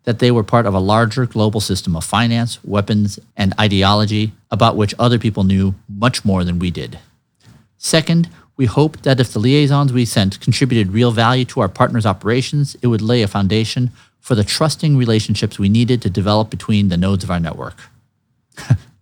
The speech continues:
So we just heard an amazing example of this, in this case, Dave sending one of his people and embedding them in one of the Delta Force units. Right after that passage in Team of Teams is one of my favorite stories in the book.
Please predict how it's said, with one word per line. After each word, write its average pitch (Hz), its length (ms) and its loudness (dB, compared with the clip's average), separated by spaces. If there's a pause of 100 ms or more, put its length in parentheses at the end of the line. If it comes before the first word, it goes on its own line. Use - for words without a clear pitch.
(320)
So 175 140 4
we 175 80 4
just 160 200 2
heard 127 300 4 (240)
an 135 100 4
amazing 131 360 4
example 107 760 0
of 120 460 2
this, 107 420 0 (320)
in 110 100 0
this 120 160 2
case, 104 320 -2 (140)
Dave 117 260 2
sending 101 720 2 (100)
one 117 180 2
of 104 80 0
his 101 100 2
people 98 300 0
and 95 80 2
embedding 101 420 4
them 90 260 0 (380)
in 113 160 4
one 107 140 4
of 95 40 2
the 95 120 2
Delta 98 260 0
Force 76 280 -10
units. - 440 -12 (320)
Right 190 240 0
after 135 240 2
that 92 160 2
passage 92 500 0
in 98 200 -2
Team 101 220 0
of 85 60 -2
Teams 90 340 -2
is 123 280 0
one 131 140 2
of 120 60 4
my 107 140 4
favorite 104 420 0
stories 92 520 -2
in 98 140 -2
the 85 80 -2
book. - 400 -10